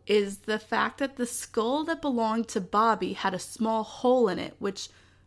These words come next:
could appear to be a bullet wound or the result of exposure. It couldn't be determined. But that would help explain a lot of things if we could determine if that hole was a bullet wound or it was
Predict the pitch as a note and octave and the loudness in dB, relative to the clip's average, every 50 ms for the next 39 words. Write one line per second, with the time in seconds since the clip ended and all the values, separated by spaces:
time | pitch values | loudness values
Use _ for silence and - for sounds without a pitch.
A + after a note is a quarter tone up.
0 | _ _ - - - E4+ E4 E4 E4+ C#4+ - - - B3+ B3 A#3 A#3 - A#3+ A3 | _ _ -10 0 2 2 4 4 2 -2 -2 -4 2 4 4 4 4 2 -2 -2
1 | G3 G#3+ G3 F3 F3 - A#3+ C4 C4+ B3+ G3 - F#3+ G3 F#3+ F3+ F3+ F3 F3 F3 | 0 0 0 0 0 2 2 4 6 4 2 2 0 -4 -2 -2 -2 -2 -4 -6
2 | E3+ - - _ _ _ _ _ _ _ _ _ _ A3+ A#3 A#3+ A#3+ A3+ A#3 G#3+ | -8 -10 -20 _ _ _ _ _ _ _ _ _ _ 8 10 10 8 6 4 0
3 | G#3+ F#3+ - F#3+ F3+ - - F3 E3 D#3+ - - - - F3 E3 D#3+ - - - | 0 0 2 0 0 0 -2 -6 -6 -6 -6 -10 -4 -2 -2 -2 -2 -4 -8 -12
4 | - - - _ - G3 - - - - - - A3+ G3+ G#3 G3 F#3+ - G3 F#3 | -12 -14 -10 _ -4 -4 -4 -4 -18 -16 -2 -2 0 0 0 -4 -4 -4 -6 -6
5 | F3+ - - - - - F#3 - - - - - - - - - - - - - | -6 -8 -12 -10 -8 -8 -6 -6 -8 -8 -10 -12 -16 -16 -20 -20 -20 -20 -20 -20
6 | - _ _ G3+ F#3+ F#3+ - - - - _ - - F#3 F3+ F3 F3+ G3 G3 G#3 | -20 _ _ 2 2 2 2 0 -6 -18 _ -10 -10 -10 -8 -6 -2 2 2 2
7 | - A3+ G#3+ G#3+ - - A3 G#3 G3+ - - - - - - - A#3 A#3+ A#3 A3 | 2 0 -4 -6 -4 -4 -6 -6 -4 -6 -10 -10 -8 -12 -4 -2 0 0 0 0
8 | G3+ F#3+ F3+ E3+ F3 F3 - - F#3 F3+ - F3+ - G3 F#3+ - G3 - F#3 - | 2 2 2 2 2 -2 -4 -6 -6 -6 -8 -8 -8 -8 -8 -8 -10 -10 -10 -12
9 | - - - - A3+ A3+ A3+ A3 F#3+ - - - - - - G3 F#3 F3+ F3 F3 | -4 -2 0 0 2 0 0 -2 -4 -4 -6 -6 -8 -4 -6 -4 -4 -4 -6 -8
10 | F#3 - E3+ - A3 A3+ A#3+ A#3 - A3+ A3+ A3+ A3 G#3+ G3+ - - _ _ _ | -8 -10 -6 2 4 4 4 4 0 -2 -2 -2 -2 -4 -6 -8 -16 _ _ _
11 | _ _ - G#3 G3 F#3+ F#3+ F#3+ - - F#3 F3+ E3+ F3 - - | _ _ -4 -2 0 0 -2 -2 -4 -4 -6 -6 -8 -10 -16 -18